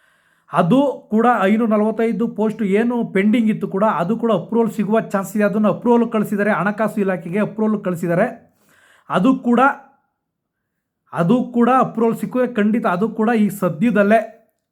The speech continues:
ಅಥವಾ ಈ ತಿಂಗಳೇ ಆಗ್ಬೋದು ಅಥವಾ ಮುಂದಿನ ತಿಂಗಳೇ ಆಗ್ಬೋದು, ಅದೇನಾದ್ರೂ ಅಪ್ರೂವಲ್ ಸಿಕ್ಕಿದ್ರೆ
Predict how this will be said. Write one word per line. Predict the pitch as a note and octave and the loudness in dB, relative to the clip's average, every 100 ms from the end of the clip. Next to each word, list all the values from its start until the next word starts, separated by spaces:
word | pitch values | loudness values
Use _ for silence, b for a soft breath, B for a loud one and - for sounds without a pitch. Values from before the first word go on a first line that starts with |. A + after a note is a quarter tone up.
| E3 | -12
ಅಥವಾ | E3 A3 | -6 -2
ಈ | G3+ G3 | 0 0
ತಿಂಗಳೇ | A#3 A3+ | -2 2
ಆಗ್ಬೋದು | A3 G#3 A3+ C4 | 2 2 -2 -2
ಅಥವಾ | B3+ F3 A3+ | -2 -4 -2
ಮುಂದಿನ | F#3+ F#3+ G#3 A#3 F#3+ | 0 0 0 0 -2
ತಿಂಗಳೇ | A3 G#3+ | -2 0
ಆಗ್ಬೋದು, | G#3+ G3 G#3+ | 0 0 0
ಅದೇನಾದ್ರೂ | G3 E3 G3+ G#3 F#3 | 0 0 -2 0 -4
ಅಪ್ರೂವಲ್ | E3+ A3 G#3 | -2 -2 -2
ಸಿಕ್ಕಿದ್ರೆ | G#3 - F#3 A#3 C4 b | -4 -4 -2 -2 -4 b